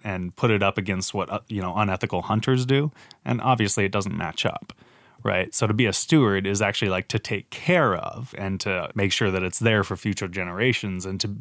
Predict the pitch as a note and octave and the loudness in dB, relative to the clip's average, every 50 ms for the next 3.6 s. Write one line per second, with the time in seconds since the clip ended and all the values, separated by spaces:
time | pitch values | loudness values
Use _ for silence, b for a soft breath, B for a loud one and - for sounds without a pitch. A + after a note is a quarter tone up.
0 | - - - - - A#2 G#2 G#2+ G#2 G2 F#2+ F2 - - _ _ _ _ - - | -12 -8 -6 -4 -2 0 0 2 2 2 0 -2 -6 -10 _ _ _ _ -6 -4
1 | - - - - C3 C3 B2+ A2 G2+ G2 F#2 F#2 F#2 - - G2+ F#2+ E2+ D#2+ - | -4 -4 0 2 4 4 6 6 4 2 0 -2 -4 -4 -4 -4 -4 -2 -2 0
2 | - - B2 A#2+ G#2 E2 E2+ - - - - b b b b b - A#2 G#2+ G2 | 4 4 6 6 4 2 -2 -8 -12 -14 -18 b b b b b 0 2 2 2
3 | F#2 F2 F2 F#2 - - - - F#2 F2 G2+ | 0 0 -2 -4 -4 -2 0 0 0 -2 -4